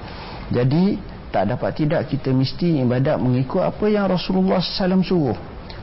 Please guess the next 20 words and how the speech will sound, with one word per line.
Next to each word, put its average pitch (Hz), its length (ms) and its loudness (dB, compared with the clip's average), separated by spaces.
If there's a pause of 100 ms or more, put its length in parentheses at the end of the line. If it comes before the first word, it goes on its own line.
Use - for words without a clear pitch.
(100)
Contohnya 131 640 2
apabila 135 560 2
dalam 120 320 2
bab 123 160 0
solat. 117 340 -2 (720)
Apa 175 640 2 (320)
kata 147 480 0
Nabi 123 400 2
Sallallahu 104 240 -4
Alaihi - 120 -4
Wasallam? 104 240 0 (160)
Dalam 147 280 2
hadis 175 320 0
sahih 160 320 0
riwayat 139 560 2
Al-Bukhari, 123 400 -4 (1800)
Sallallahu 170 320 2
Alaihi 147 360 2
Wasallam 143 600 2
bersabda, 131 520 0